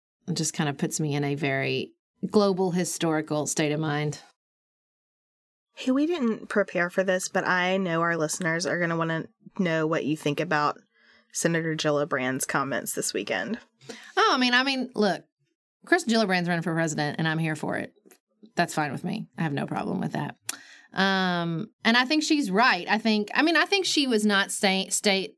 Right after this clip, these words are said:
Speaker 1: I, I'm assuming you're talking about her saying Bill Clinton should have resigned.
Speaker 2: Mm-hmm.
Speaker 1: I think that if you, like, listen, read her comments or listen to her comments, like, they were a little more nuanced than the press is giving her credit for, which is basically, like, in that time period, nobody even thought that was a thing.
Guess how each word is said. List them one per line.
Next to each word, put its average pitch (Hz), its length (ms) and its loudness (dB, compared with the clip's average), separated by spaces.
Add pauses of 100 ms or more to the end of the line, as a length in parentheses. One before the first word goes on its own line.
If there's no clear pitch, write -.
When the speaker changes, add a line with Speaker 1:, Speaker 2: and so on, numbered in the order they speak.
(240)
Speaker 1:
I, 214 180 4
I'm 214 160 4
assuming 196 340 2
you're 170 100 0
talking 170 300 0
about 156 220 0
her 160 100 0
saying 160 240 0
Bill 156 140 0
Clinton 156 200 -2
should 151 140 -2
have 147 80 -2
resigned. 156 460 -2 (280)
Speaker 2:
Mm-hmm. 208 340 0 (500)
Speaker 1:
I 277 100 6
think 339 160 0
that 240 220 2
if 220 100 -4
you, 202 320 0
like, 185 240 2
listen, 214 260 0
read 208 160 6
her 170 80 0
comments 170 400 2
or 170 80 2
listen 175 180 2
to 170 80 0
her 156 60 0
comments, 160 300 0
like, 175 140 2
they 220 100 4
were 220 220 2
a 226 80 0
little 226 240 4
more 170 460 0 (120)
nuanced 175 480 2
than 170 200 2
the 170 200 0 (160)
press 170 220 4
is 170 80 -2
giving 170 220 2
her 151 80 -2
credit 165 280 0
for, 170 180 2
which 175 160 0
is 175 120 0
basically, 185 420 2
like, 160 320 0
in 214 140 6
that 233 180 2
time 196 260 4
period, 175 480 2
nobody 175 300 2
even 165 220 0
thought 160 240 2
that 160 100 2
was 160 220 -2
a 165 80 -2
thing. 185 480 0